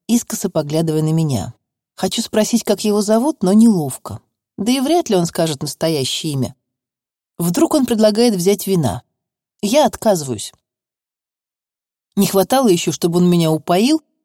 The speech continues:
и подсунул на подпись фальшивый акт.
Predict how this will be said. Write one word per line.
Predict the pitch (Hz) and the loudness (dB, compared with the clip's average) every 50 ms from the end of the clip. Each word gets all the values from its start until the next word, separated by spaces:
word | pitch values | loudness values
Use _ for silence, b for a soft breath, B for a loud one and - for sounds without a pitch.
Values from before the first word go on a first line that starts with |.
| _ _ _ | _ _ _
и | 185 175 | -6 -2
подсунул | - 180 175 - - 233 220 214 202 | 0 -2 -2 0 2 4 4 4 4
на | 185 175 175 | 4 0 0
подпись | - - 240 - - 190 - - | 0 -2 -2 -2 -2 -6 -6 -4
фальшивый | - 156 151 - - 180 165 165 165 160 | -4 -4 -4 -4 -4 -2 -2 -2 -2 -2
акт. | 143 127 - - - - - | -4 -4 -6 -10 -18 -20 -20